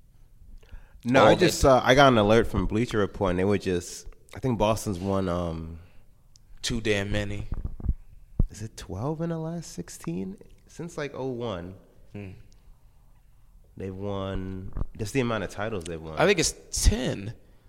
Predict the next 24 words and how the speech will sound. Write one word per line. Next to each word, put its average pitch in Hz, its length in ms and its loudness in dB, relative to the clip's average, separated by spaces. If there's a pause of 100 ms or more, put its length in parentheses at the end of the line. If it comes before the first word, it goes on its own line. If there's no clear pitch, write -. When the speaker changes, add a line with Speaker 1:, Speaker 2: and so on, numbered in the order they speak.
(260)
Speaker 2:
No, 175 320 12
Speaker 1:
Five, 110 60 -2
Speaker 2:
fi-, - 140 2
Speaker 1:
five 165 200 2
Super 143 300 -6
Bowls. - 160 0
Speaker 2:
five 143 240 10
for 180 60 6
the 156 60 4
Patriots. 113 720 4 (140)
Speaker 1:
One 104 440 -8
Celtics. 101 720 -8 (280)
Speaker 2:
One 120 220 2
for 131 120 2
the 120 80 4
Speaker 1:
Three 143 80 2
Red 123 80 6 (100)
Speaker 2:
Bruins. 110 220 2
Speaker 1:
Sox? - 340 -10 (960)
Speaker 2:
Four 131 260 4
for 110 140 -8
the 98 100 -2
Red 92 180 -4
Sox. - 440 -10